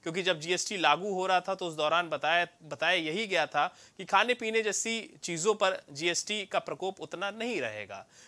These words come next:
लेकिन पिछले महीने की जीएसटी Council की बैठक के बाद ये प्रूफ हो गया कि मिल्क प्रोडक्ट्स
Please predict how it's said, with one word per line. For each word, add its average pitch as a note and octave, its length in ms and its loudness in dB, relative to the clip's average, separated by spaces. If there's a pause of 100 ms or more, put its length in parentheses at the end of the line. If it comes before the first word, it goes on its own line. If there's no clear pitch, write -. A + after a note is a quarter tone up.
(100)
लेकिन A3 320 2 (220)
पिछले G#3+ 300 2
महीने G#3 280 -2
की G#3+ 120 -6
जीएसटी E3+ 340 -6
Council D#3+ 340 -6
की E3+ 80 -8
बैठक C3 360 -6
के D3+ 100 -6
बाद C3 360 -2 (300)
ये F#3+ 80 0
प्रूफ C4 360 0
हो D3+ 120 4
गया C3 300 4 (840)
कि D#3 100 -4
मिल्क A#3 280 0
प्रोडक्ट्स G#3+ 600 0